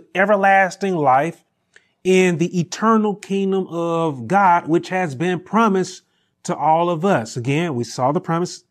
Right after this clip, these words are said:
in the third chapter of John's Gospel in the sixteenth verse. If you turn over to the fourteenth chapter of John's Gospel and you look at the opening verses in the fourteenth chapter of John's Gospel, Jesus, he has said that in his Father's house,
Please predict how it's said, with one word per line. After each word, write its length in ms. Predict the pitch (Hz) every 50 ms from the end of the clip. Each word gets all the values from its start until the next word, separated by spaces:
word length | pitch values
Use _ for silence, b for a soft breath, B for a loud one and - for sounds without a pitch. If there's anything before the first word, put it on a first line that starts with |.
| _ _ _ _ _
in 140 | 156 156
the 80 | 143 135
third 260 | - 147 143 165 160
chapter 240 | - 170 170 156 180
of 80 | 165 139
John's 300 | 139 147 160 175 151 -
Gospel 520 | - 160 170 156 160 - - 185 185 - -
in 100 | 135 143
the 80 | 131
sixteenth 540 | 127 - - 156 151 - - 180 180 160 117
verse. 260 | 120 120 143 147 - b b b b b b b b b
If 120 | - 165 151
you 80 | 185
turn 320 | 170 - 180 185 185 185 185
over 160 | 185 170 175
to 240 | 175 - 185 175 160
the 120 | 139 156
fourteenth 600 | 143 - 185 214 - - - - 175 175 160 165
chapter 360 | - - 165 151 147 - 151
of 200 | 147 147 143 135 110
John's 320 | 127 139 135 135 123 -
Gospel 360 | - 139 139 139 - - 160 -
and 140 | 156 147
you 80 | 147 147
look 260 | 131 135 185 202 202
at 180 | 202 196 165 151
the 140 | 170 160 -
opening 500 | - 165 180 196 196 208 202 196 185 160
verses 340 | 143 160 170 160 - 156 147 -
in 200 | - 165 175 165
the 80 | 165
fourteenth 520 | - - 170 165 131 - - 170 165 151 156
chapter 340 | - - 151 143 - 160 151
of 380 | - 139 147 147 143 139 135
John's 380 | 113 131 131 131 131 127 113 117
Gospel, 640 | - 131 127 127 127 123 - - - 151 156 156 b b b b b b b b - 143
Jesus, 460 | 120 143 185 214 196 190 180 - -
he 160 | - 180 175
has 120 | 165 156
said 460 | - - 220 233 233 196 165 151 123 -
that 220 | 147 135 135 -
in 320 | - 180 196 202 202 202 196
his 340 | 175 - - 196 233 226 -
Father's 500 | - 214 208 202 214 208 220 208 202 -
house, 440 | 180 151 131 131 160 170 - -